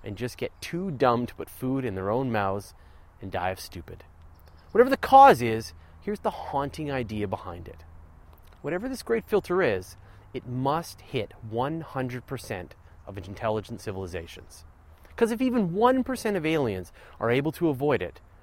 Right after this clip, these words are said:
they'd go on to colonize the galaxy. And still,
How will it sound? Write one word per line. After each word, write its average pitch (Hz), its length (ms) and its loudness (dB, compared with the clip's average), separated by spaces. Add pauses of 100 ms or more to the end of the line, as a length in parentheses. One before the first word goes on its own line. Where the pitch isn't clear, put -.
(200)
they'd 107 160 -6
go 101 180 -2
on 113 140 0
to 123 60 -6
colonize 104 560 -6
the 113 80 -12
galaxy. - 540 -8 (920)
And 104 160 -10
still, 117 460 -4